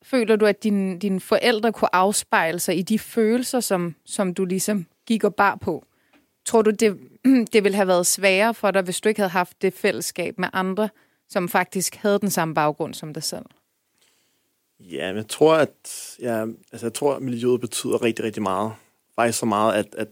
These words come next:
Speaker 2: det er jo, det er jo der, jeg er hjemme.
Speaker 1: Mm.
Speaker 2: Og selv den dag i dag kan det være min tætteste familie, som er dem, jeg skal vende de her tanker med, fordi på trods af, at det ikke er alle, der er adopteret, så er det dem, der kender mig bedst.
Speaker 1: Ja.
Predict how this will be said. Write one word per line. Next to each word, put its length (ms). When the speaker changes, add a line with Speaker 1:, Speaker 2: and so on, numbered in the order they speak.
Speaker 2:
det 60
er 40
jo, 180
det 220
er 20
jo 60
der, 160
jeg 140
er 40
hjemme. 480
Speaker 1:
Mm. 340
Speaker 2:
Og 440
selv 260
den 200
dag 160
i 40
dag 360
kan 100
det 100
være 360
min 220
tætteste 320
familie, 320
som 200
er 80
dem, 380
jeg 120
skal 220
vende 220
de 60
her 100
tanker 320
med, 140
fordi 300
på 60
trods 340
af, 100
at 180
det 60
ikke 100
er 40
alle, 140
der 60
er 60
adopteret, 460
så 80
er 40
det 100
dem, 160
der 60
kender 260
mig 140
bedst. 360
Speaker 1:
Ja. 140